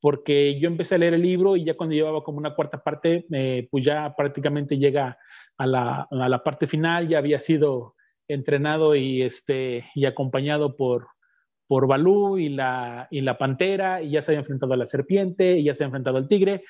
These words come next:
en fin, eh, todos los personajes, este, ya había ido con los,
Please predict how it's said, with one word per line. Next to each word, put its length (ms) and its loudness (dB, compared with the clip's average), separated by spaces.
en 140 0
fin, 320 2
eh, 440 4
todos 180 4
los 120 -2
personajes, 680 0
este, 300 -2
ya 80 2
había 280 -2
ido 160 -2
con 140 -8
los, 240 -8